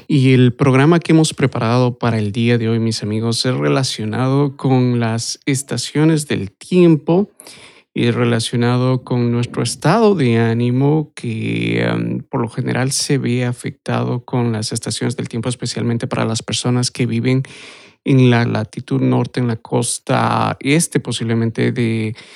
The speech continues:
de acá de los Estados Unidos o de la parte que sería de Norteamérica. Así que si tú vives en una de estas partes, este episodio es dedicado para ti.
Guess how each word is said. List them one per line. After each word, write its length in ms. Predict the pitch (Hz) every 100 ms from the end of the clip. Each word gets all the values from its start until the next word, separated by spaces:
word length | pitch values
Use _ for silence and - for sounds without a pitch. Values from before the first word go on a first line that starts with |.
| - _
de 80 | 127
acá 220 | 110 107
de 80 | 113
los 320 | 113 110 -
Estados 400 | 113 117 110 -
Unidos 420 | 113 110 113 117
o 60 | 117
de 80 | 113
la 160 | 110
parte 680 | 110 110 - 110 107 113 -
que 160 | - 110
sería 380 | 117 113 110
de 100 | 110
Norteamérica. 1000 | 101 104 113 113 - 110 107 101 - - - - - - -
Así 280 | 143 - 139
que 180 | 143 123
si 240 | - 135
tú 240 | - 156
vives 340 | 185 190 185 -
en 80 | 147
una 220 | 160 170
de 120 | 147
estas 400 | 147 - 160 131
partes, 440 | - 135 - 127 -
este 220 | 120 120
episodio 500 | 120 113 - 113 113
es 60 |
dedicado 440 | 117 113 110 113 107
para 180 | 107 101
ti. 180 | -